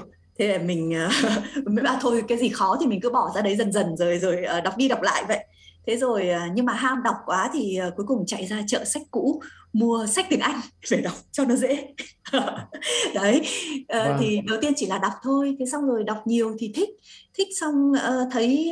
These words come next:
Speaker 1: ừm, dần dần ở đây lâu, ờ, đọc sách, đọc báo nhiều thì mình cũng cảm được cái, cái, cái vẻ đẹp của cái ngôn ngữ tiếng Đức. Chứ thú thật với anh là lúc mới học thấy nó khó quá, thấy nó khác tiếng Việt quá, thấy nó khó nhằn quá, chúc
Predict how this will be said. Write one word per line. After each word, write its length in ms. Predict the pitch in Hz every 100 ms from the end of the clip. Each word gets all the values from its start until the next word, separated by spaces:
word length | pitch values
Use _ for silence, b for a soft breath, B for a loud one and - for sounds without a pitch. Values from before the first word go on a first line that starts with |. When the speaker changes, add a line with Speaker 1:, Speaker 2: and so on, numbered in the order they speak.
| 320
Speaker 1:
ừm, 540 | 302 285 262 254 262 - - _ _ -
dần 280 | 220 214 202
dần 300 | 214 196 202 190
ở 120 | 160
đây 140 | 233
lâu, 380 | 262 285 277 269 B B B
ờ, 180 | - 233
đọc 140 | 214 208
sách, 180 | 349 339
đọc 100 | - 196
báo 160 | 196
nhiều 340 | 262 277 214 180
thì 140 | 202 180
mình 240 | 190 175 -
cũng 240 | - 302
cảm 280 | 277 220 247
được 180 | 170 -
cái, 160 | 247 254
cái, 100 | 269 285
cái 140 | 277
vẻ 100 | 254
đẹp 200 | 156 196 -
của 80 | 160 -
cái 120 | 214
ngôn 220 | 240 233
ngữ 120 | 226 269
tiếng 120 | 208
Đức. 120 | 339 - _
Chứ 260 | - 262 254 - -
thú 100 | 233
thật 100 | 349 -
với 80 | 226
anh 140 | 202
là 60 | 165
lúc 160 | 240
mới 180 | 226 196
học 160 | 269 - -
thấy 140 | 180
nó 120 | 208 -
khó 300 | - 170 -
quá, 240 | 202 208 - B B B B -
thấy 200 | 202 202
nó 300 | 240 269 - B B
khác 300 | - 311 339 -
tiếng 160 | 208
Việt 200 | 285 269 -
quá, 280 | 185 185 220 -
thấy 140 | 254 226
nó 120 | 254
khó 260 | - 294
nhằn 400 | 254 294 220 190 175
quá, 340 | 208 226 - -
chúc 120 | -